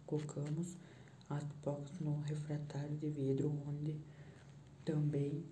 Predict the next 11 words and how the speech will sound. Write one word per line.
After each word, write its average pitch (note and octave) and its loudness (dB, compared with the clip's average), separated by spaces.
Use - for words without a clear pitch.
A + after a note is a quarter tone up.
inedica-, A#3 8
imediatamente D3 4
colocamos D3+ 0
o D#3 -2
leite D3 0
em D3+ -2
pó C#3 4
nas C#3+ 2
pipocas C#3+ 0
e C#3+ 4
misturamos C#3+ 2